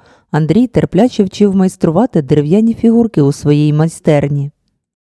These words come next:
Проте життя знову підготувало для Матвія важке випробування.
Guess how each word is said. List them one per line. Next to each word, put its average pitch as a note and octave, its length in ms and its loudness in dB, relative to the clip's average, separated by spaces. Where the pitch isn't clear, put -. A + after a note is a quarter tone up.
Проте F#3 300 2
життя G3 380 0
знову G3 360 0
підготувало D#3 720 0
для D3+ 180 -2
Матвія E3 480 0
важке D3+ 320 0
випробування. D3 840 0